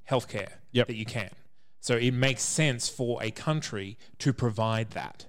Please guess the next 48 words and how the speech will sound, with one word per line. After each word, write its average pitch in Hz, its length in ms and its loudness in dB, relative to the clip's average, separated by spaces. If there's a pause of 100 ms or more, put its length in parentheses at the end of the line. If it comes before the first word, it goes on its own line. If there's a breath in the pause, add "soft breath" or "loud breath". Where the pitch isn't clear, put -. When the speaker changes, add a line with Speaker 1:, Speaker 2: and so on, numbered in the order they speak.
(200)
Speaker 2:
Yep. 117 180 4 (460)
And 139 260 6
is 147 80 4
that 147 100 10
what 131 200 4
this 123 160 4
is? 127 200 2
'Cause - 120 -2
we 139 100 8
don't, 135 100 6
I 117 40 2
don't 127 160 10
use 123 100 8
the 113 80 -6
term 117 180 2
in 107 60 2
Australia. 95 460 -2 (240 loud breath)
I 123 80 6
recognise 127 420 6
this 113 140 0
from 127 100 0
a 120 40 2
lot 113 120 6
of 104 120 0
the 113 60 4
debates 107 400 2
in 107 80 -2
America. 110 640 2 (560 soft breath)
Speaker 1:
This 185 220 6
is 190 460 2 (100)
technically 131 720 2
what 110 400 0
we 113 100 0
have 104 260 -6
with 107 160 -8
Medicare 101 440 -8 (340)
Speaker 2:
Oh, 247 120 10
Speaker 1:
in 147 40 8
Speaker 2:
okay. 110 80 4
Speaker 1:
our 101 60 4
public 110 260 2
system. - 540 -8
Speaker 2:
So - 160 8
it's 139 120 6
pretty, 226 320 2
it's 185 120 4
pretty 180 240 2
go-, 110 80 -2